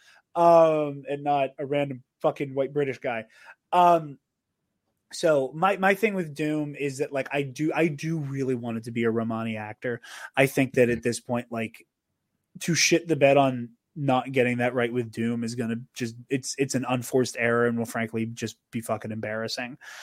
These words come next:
Um, but removing that from the equation, uh, Javier Bardem and Adam Driver were always my top two picks for, uh, Victor. So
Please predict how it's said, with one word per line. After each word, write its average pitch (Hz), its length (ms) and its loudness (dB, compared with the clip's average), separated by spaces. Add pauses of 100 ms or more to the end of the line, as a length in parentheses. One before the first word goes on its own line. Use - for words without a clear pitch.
(300)
Um, 120 600 8 (880)
but 139 440 8 (380)
removing 214 640 12
that 190 200 10
from 185 140 2
the 165 120 4
equation, 156 680 4 (100)
uh, 143 240 6
Javier 143 400 8
Bardem 131 560 4
and 123 220 2
Adam 120 220 2
Driver 117 300 2
were 113 120 0
always 113 240 0
my 113 80 -4
top 110 240 -10
two 117 120 -10
picks 110 280 -12
for, 110 460 -12 (180)
uh, 107 180 -4
Victor. 117 400 -12 (460)
So 113 400 2